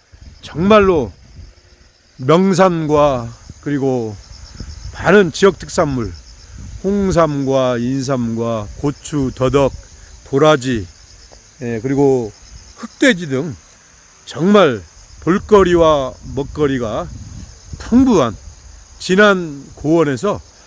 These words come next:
구월 이십이 일부터 이십사 일까지 홍삼 축제가 개최되는데, 에, 오늘 군수님을 만나 뵙고 홍삼 축제 준비 과정과, 에, 홍삼 축제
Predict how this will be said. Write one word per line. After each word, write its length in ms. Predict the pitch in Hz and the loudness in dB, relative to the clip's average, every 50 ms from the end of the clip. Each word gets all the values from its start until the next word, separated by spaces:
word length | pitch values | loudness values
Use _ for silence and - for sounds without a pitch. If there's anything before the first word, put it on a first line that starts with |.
| - - - - - - - | -20 -20 -20 -18 -16 -16 -10
구월 580 | - 160 185 214 208 196 185 170 143 127 131 | -4 4 6 8 8 8 6 4 0 -2 -4
이십이 320 | 160 175 139 185 160 135 143 | -4 -6 -6 -8 -6 -6 -4
일부터 800 | 151 165 170 165 143 127 113 - - 107 107 117 151 196 208 175 - - - 120 | -4 -2 -4 -4 -6 -8 -12 -12 -10 -8 -6 -6 -6 -6 -8 -10 -14 -16 -12 -8
이십사 1120 | 139 151 165 - - 170 131 - - - - - - - - - - - - - 190 208 | -6 -4 -4 -2 -4 -4 -6 -6 -10 -20 -20 -20 -20 -20 -20 -20 -16 -14 -2 2 2 4
일까지 640 | 220 208 - - 147 120 104 101 107 123 160 185 151 - _ _ _ _ _ _ _ _ _ - | 4 2 -2 -4 -4 -4 -4 -6 -6 -6 -6 -8 -10 -14 _ _ _ _ _ _ _ _ _ -4
홍삼 480 | 208 240 254 226 202 214 196 175 156 139 | 0 2 2 4 4 2 2 0 -4 -10
축제가 640 | - - - - 233 190 147 127 117 127 175 190 - _ _ _ _ _ _ _ - - - - _ - | -12 -16 -8 -4 -4 -2 0 -2 -2 -2 -4 -8 -12 _ _ _ _ _ _ _ -20 -20 -20 -20 _ -6
개최되는데, 1200 | - 139 - - - 156 147 139 123 113 110 110 - - - 127 131 127 127 120 113 151 170 123 - - - - - - - - - - - | -4 -4 -4 0 0 2 2 2 0 -2 -4 -8 -10 -8 -6 -4 -2 -2 -2 -2 -2 -2 -2 -4 -6 -10 -16 -20 -20 -20 -20 -18 -12 -10 -8
에, 200 | 120 117 117 117 | -8 -6 -6 -6
오늘 440 | 117 123 139 139 123 131 165 190 180 - - - - - | -6 -4 -2 -2 0 0 -2 -2 -4 -8 -10 -12 -12 -6
군수님을 640 | - 175 196 214 165 214 202 190 180 170 156 147 135 | -2 0 2 2 4 2 2 2 2 2 2 0 0
만나 380 | 113 117 117 127 131 135 127 113 | 0 -2 -2 -2 -2 -2 -2 -2
뵙고 380 | 113 113 - - 185 160 110 - - - - - - - - - - | -4 -6 -4 -4 -4 -4 -4 -8 -12 -18 -20 -20 -20 -20 -12 -8 -4
홍삼 400 | 202 220 214 202 208 180 160 143 | -2 0 2 2 2 2 0 -6
축제 400 | - - - - 175 156 127 117 | -12 -14 -10 -6 -4 -4 -4 -4
준비 480 | - - 131 143 139 131 135 127 113 | -6 -8 -8 -6 -4 -2 -2 -4 -4
과정과, 640 | 104 - 117 113 120 131 127 123 110 98 107 147 151 - - - - - - - - - | -6 -6 -6 -4 -2 -2 -2 -2 -4 -4 -6 -6 -6 -8 -12 -14 -14 -14 -14 -12 -10 -10
에, 160 | 110 110 107 | -10 -10 -10
홍삼 580 | 107 104 147 170 180 - 170 160 143 131 120 113 - | -10 -8 -6 -6 -4 -2 -2 -2 0 -2 -2 -4 -8
축제 520 | - - - - 175 139 113 120 160 170 | -12 -18 -10 -4 -2 0 0 0 -2 -4